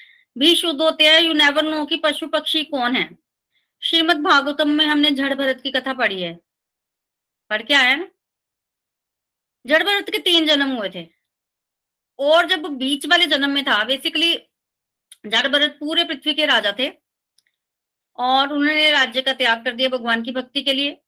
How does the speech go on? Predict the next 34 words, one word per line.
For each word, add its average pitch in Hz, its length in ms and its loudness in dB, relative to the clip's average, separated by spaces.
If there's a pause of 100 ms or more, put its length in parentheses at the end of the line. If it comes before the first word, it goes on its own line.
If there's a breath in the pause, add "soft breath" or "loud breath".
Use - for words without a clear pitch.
(1400)
नाइंटी 330 340 2
नाइन 320 280 2
परसेंट 320 340 -2
भक्ति 302 300 -2
उनकी 294 200 -2
कंप्लीट 269 400 -2
हो 269 80 -2
चुकी 277 280 -6
थी, 311 160 0
वन 277 260 2
परसेंट 294 380 0
ही 311 80 -2
रहती 262 300 0
थी 277 140 -2
कि 277 120 -6
उनको 269 200 -4
एक 254 180 0
हिरण 233 300 -2
में 233 100 -4
आसक्ति 226 380 -6
हो 269 160 -2
गई 269 160 -6
और 294 300 -6 (520)
हिरण 359 320 2
को 392 80 -4
याद 254 340 2
करते 247 220 -4
करते 240 240 -6
उन्होंने 240 380 -6
शरीर 254 640 -4
त्याग 196 280 2
दिया। 185 320 -6 (680)
यहाँ 285 380 4
वहां, 370 260 4